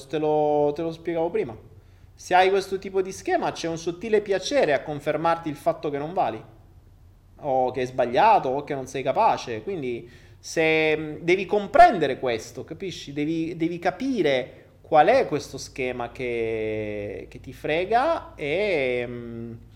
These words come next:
e, e prenderne atto innanzitutto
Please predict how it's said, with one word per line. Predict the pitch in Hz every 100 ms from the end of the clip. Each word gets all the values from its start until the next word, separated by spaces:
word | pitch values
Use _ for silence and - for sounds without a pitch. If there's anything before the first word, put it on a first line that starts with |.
| - - - - -
e, | 123 117 110 107 101 87 64 - - - - - - - - -
e | 180
prenderne | - 262 370 285 170 165
atto | 262 359 - 151
innanzitutto | 127 117 - - 120 - - 104